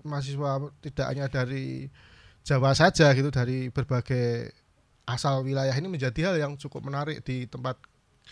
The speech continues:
kita gitu. Nah, istilahnya keberagaman menjadi suatu yang menarik dan kita merasa di tengah-tengah Indonesia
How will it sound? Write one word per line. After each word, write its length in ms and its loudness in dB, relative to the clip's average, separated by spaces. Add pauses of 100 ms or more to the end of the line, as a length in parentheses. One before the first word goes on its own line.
(280)
kita 400 6
gitu. 400 -2 (480)
Nah, 320 -10 (480)
istilahnya 560 -6
keberagaman 560 -6
menjadi 240 -8
suatu 240 -8
yang 240 -6
menarik 400 -6
dan 160 -2
kita 320 -4 (720)
merasa 320 2
di 160 -2
tengah-tengah 480 -4
Indonesia 320 -4